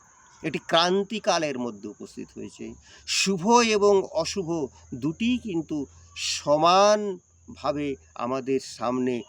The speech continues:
দৃশ্যমান। আমরা কোনটিকে নেব? আমরা শুভের দিকে যাব নাকি অশুভর যে সমস্ত প্রভাব সেটি আমাদের উপর বর্তাবে? এই বিচার করার দায়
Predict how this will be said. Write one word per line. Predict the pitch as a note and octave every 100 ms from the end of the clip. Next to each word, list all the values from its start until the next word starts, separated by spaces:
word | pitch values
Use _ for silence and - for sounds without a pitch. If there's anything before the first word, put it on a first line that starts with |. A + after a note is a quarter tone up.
| - G2 F2+
দৃশ্যমান। | B2+ - - A#2 G#2 F2 F2+ _ -
আমরা | A2+ C3 A#2+
কোনটিকে | - C3+ D3+ C#3 - A2
নেব? | A2 G#2+ G#2 E2+ _ _ -
আমরা | A#2+ B2+
শুভের | - - C3 G2+ D3+ E3+ D#3
দিকে | D#3 D#3
যাব | A2 A#2+ C3+ E3+ C3+ - - -
নাকি | A2+ A#2 C#3 B2 G#2+ -
অশুভর | - C#3 - F3+ C#3 E3+ E3 B2+ _ - _ _ _ _ _ -
যে | G#2 D#3
সমস্ত | D3+ D3 D3+ C#3 -
প্রভাব | C#3+ C3+ B2 C#3+ F3 D3 G2 -
সেটি | - C#3 G3+ F3+
আমাদের | C3 B2 A2
উপর | G#2 A#2 G2+
বর্তাবে? | G2 G#2+ - G#2+ G#2+ F#2+ _ _
এই | A#2 A#2+
বিচার | G2+ A#2 - D#3 D#3+
করার | - C3 A#2 G#2
দায় | F#2+ G#2 A#2+ A2